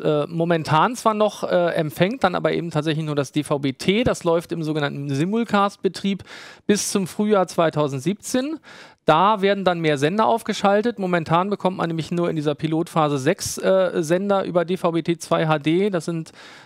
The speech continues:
das erste, das zweite, also A R D und Z D F und, und eben die großen Privatsender, äh, Sat eins, Pro sieben, R T L und Vox.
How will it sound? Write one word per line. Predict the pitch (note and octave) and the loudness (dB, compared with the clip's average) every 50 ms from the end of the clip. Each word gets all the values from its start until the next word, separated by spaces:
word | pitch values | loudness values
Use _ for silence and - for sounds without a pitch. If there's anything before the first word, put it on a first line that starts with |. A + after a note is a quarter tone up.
| - _ _ - | -20 _ _ 0
das | - D3+ C3 | 0 0 2
erste, | - - E3+ F#3+ - - | 2 2 2 2 2 0
das | D#3+ - - | -2 -4 2
zweite, | - E3+ F3 G#3 A3 G3 | 4 4 4 4 2 2
also | E3 E3 | 0 2
A | D#3 - D#3 | 2 4 2
R | D#3+ D#3 | 2 2
D | E3 E3 | 0 -4
und | D3+ | -2
Z | - E3 D3+ - | -2 -2 -2 0
D | D3 | 0
F | - F#3 A#3 A3+ - - | 2 2 0 0 -4 -4
und, | - F#3+ F#3 F#3 F#3 - | -2 -2 -2 -2 -2 -4
und | - F3+ E3 | -4 -4 -2
eben | F3 E3+ E3+ | -2 -2 0
die | F3 E3 | -2 -2
großen | D#3 D#3 C#3+ D#3+ F#3 F3 - F3 | -2 -2 0 0 0 0 -2 -6
Privatsender, | - - E3 C3+ C#3+ C#3 C#3+ D#3+ - - C#3+ C3 B2+ B2 A#2+ A#2 A#2 - - - C#3 C#3 C3+ C#3 D3 | -4 -4 -2 0 2 2 2 2 2 0 -2 -2 0 0 0 0 0 -2 -2 -2 -2 -2 -2 -2 -4
äh, | D#3 | -2
Sat | D3 D3 D3 D3+ - | -2 -2 -2 0 -2
eins, | - C#3 C#3+ D3 D3 D3 D3 - - | -2 0 0 0 -2 -4 -6 -10 -12
Pro | - - D#3+ D3+ | -6 -2 -2 -2
sieben, | C3 C3+ C#3+ D3 C#3+ C#3+ C#3+ C#3+ | -2 -2 -4 -4 -4 -4 -2 0
R | - C#3+ | -2 -2
T | - - C#3 | 0 0 -2
L | C#3 D3 C#3+ | 0 0 -2
und | C#3+ C3+ - | -2 0 2
Vox. | D#3 G#3+ C#4 - - - - | 2 2 2 0 -6 -10 -10